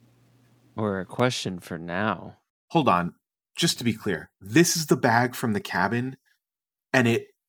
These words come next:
Speaker 2: says E. Rook, and you noticed it? Okay. And I point to both of them. I'm like, "No, you two are done.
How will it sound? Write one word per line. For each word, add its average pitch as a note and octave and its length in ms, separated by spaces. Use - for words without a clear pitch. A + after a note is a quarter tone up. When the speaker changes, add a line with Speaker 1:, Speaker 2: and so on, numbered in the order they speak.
Speaker 2:
says A2 580
E. B2 220
Rook, A2 460
and G2 220
you A#2 180
noticed A2 600
it? D#3 240
Okay. G#2+ 340
And C3+ 100
I B2 80
point B2 300
to - 80
both G2 280
of B2 60
them. C#3+ 200
I'm A2 120
like, G2+ 180
"No, G#2+ 140
you C3 180
two A3 160
are A#2+ 80
done. E2+ 320